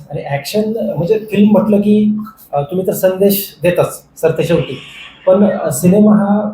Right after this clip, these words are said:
अम, सर्व अर्थाने एंटरटेनिंग झाला पाहिजे, असं आमच्या सगळ्या टीमचं म्हणणं होतं. त्यात फाईट आहे, अ, ड्रामा आहे, ट्रॅजेडी आहे आणि एका पातळीवरती याची गाणी, गाणी पण अतिशय सुंदर आहेत. दोन गाणी आली होती YouTube-ला, एक टीजर आणि एक ट्रेलर आलेलं आहे.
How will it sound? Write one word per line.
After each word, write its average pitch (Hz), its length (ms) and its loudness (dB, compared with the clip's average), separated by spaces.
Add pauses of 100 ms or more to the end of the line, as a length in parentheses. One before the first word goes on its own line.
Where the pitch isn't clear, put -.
(140)
अम, 143 380 -10
सर्व 185 220 -2
अर्थाने 190 400 0
एंटरटेनिंग 175 560 2
झाला 139 260 2
पाहिजे, 135 400 -2
असं 151 240 -4 (140)
आमच्या 143 200 -10
सगळ्या 151 220 -2
टीमचं 151 380 -4
म्हणणं 143 220 2
होतं. 135 240 -2 (720)
त्यात 151 120 0 (100)
फाईट 165 220 2
आहे, 147 300 2 (320)
अ, 139 100 -6
ड्रामा 143 600 -2
आहे, 139 120 0
ट्रॅजेडी 143 380 0
आहे 131 380 -4 (460)
आणि 151 180 -2
एका 190 200 2
पातळीवरती 196 1000 0 (580)
याची 139 140 -4
गाणी, 165 500 0 (160)
गाणी 151 240 0
पण - 180 2
अतिशय - 300 -4
सुंदर 160 280 0
आहेत. 143 200 2
दोन 160 120 2
गाणी 151 220 2
आली 139 200 0
होती 135 160 -6
YouTube-ला, 135 360 -4 (600)
एक 139 180 -6
टीजर 160 240 4
आणि 151 120 2
एक 151 120 -4
ट्रेलर 151 260 2
आलेलं 113 260 -2
आहे. 110 100 -12